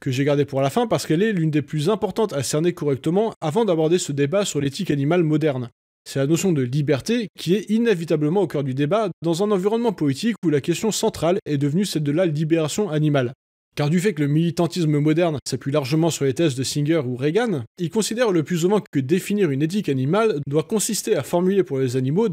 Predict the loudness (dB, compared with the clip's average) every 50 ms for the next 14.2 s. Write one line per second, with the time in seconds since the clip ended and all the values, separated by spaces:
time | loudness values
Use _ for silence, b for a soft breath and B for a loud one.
0 | 0 -2 0 0 2 0 0 0 -2 -4 -2 -2 -2 0 0 0 -2 -2 -2 -2
1 | -2 0 2 2 2 2 2 2 0 0 0 0 -2 -2 -2 -2 -2 -2 -2 -2
2 | -2 -2 0 0 0 0 0 0 0 0 2 2 2 0 0 0 0 0 0 -2
3 | -4 -6 -4 0 0 0 0 0 0 0 0 0 0 0 2 2 2 2 2 0
4 | -2 -4 _ _ _ _ _ _ -8 -6 -4 -2 -2 -2 0 -2 -2 -4 -2 0
5 | 0 0 2 0 0 2 2 0 0 0 -2 -2 -2 -2 0 0 0 2 2 2
6 | 0 2 2 2 2 2 0 -2 -2 0 0 0 0 0 -2 -2 -4 -6 -14 _
7 | _ -10 -10 -4 -2 0 0 2 2 0 0 0 -4 -6 -4 -2 -2 -2 -2 -2
8 | -2 -2 -2 0 0 0 2 2 2 2 2 0 -2 -6 -4 -2 -2 -2 0 -2
9 | 0 0 0 0 0 0 -2 -2 0 0 0 0 2 2 0 -2 -2 0 0 0
10 | 0 0 0 0 0 0 -2 -4 -4 -4 -6 -4 -2 0 0 2 2 0 -2 -4
11 | -12 _ _ _ _ -8 -6 -2 0 0 0 0 0 0 0 2 2 2 2 2
12 | 2 2 2 2 0 -2 -2 -2 0 0 0 2 2 0 0 0 -2 -2 -2 -2
13 | -2 0 0 2 2 2 0 -2 -4 -4 -4 -4 -4 -4 -4 -2 -2 -2 0 2
14 | 0 0 0